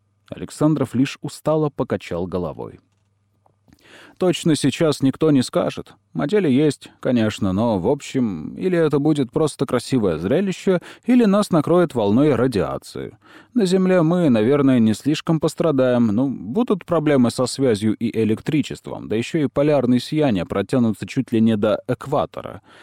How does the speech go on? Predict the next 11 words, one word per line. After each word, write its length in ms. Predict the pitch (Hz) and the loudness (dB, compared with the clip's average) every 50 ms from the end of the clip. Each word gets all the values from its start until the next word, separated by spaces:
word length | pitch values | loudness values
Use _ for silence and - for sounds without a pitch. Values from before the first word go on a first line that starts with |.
| - - - - - | -20 -20 -20 -18 -12
А 100 | - 95 | -6 -4
вот 160 | 147 180 - | -4 -4 -2
космонавты 580 | - 214 - - 202 196 214 240 - - 214 | -4 -4 -2 -2 0 0 0 0 0 0 0
на 120 | 208 202 190 | 0 2 2
орбите 360 | 170 147 165 220 - - 180 | 0 0 0 -2 -2 -2 -2
могут 320 | 170 185 202 190 175 - | 0 0 0 -2 -2 -4
получить 420 | - 139 127 120 - - 190 175 - | -2 -2 0 0 -2 -4 -8 -10 -6
очень 320 | - 190 185 - - 185 170 | -4 -4 -2 -2 -2 -4 -2
серьёзную 640 | - - 180 185 190 196 175 123 110 107 107 107 | -2 -2 -2 0 2 2 2 2 2 0 0 0
дозу 320 | 117 151 147 117 92 95 92 | 2 2 0 0 0 -2 -4
радиации". 800 | 95 95 98 143 156 135 90 - - - - - 57 60 - | -4 -2 0 0 0 0 0 -4 -8 -14 -16 -16 -16 -16 -18